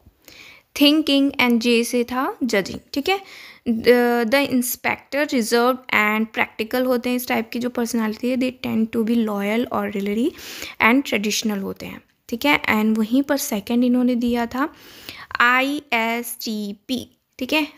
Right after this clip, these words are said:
आपको पता ही है, मैंने कोड पहले से ही बता दिए हैं। इस टाइप की जो पर्सनैलिटी होती है वो क्राफ्टर होते हैं,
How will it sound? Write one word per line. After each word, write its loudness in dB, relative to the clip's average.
आपको -2
पता 0
ही 4
है, -2
मैंने 2
कोड 0
पहले -2
से -4
ही 0
बता -4
दिए -2
हैं। -2
इस -6
टाइप -2
की -6
जो -2
पर्सनैलिटी -4
होती 0
है -2
वो -4
क्राफ्टर -6
होते 0
हैं, -2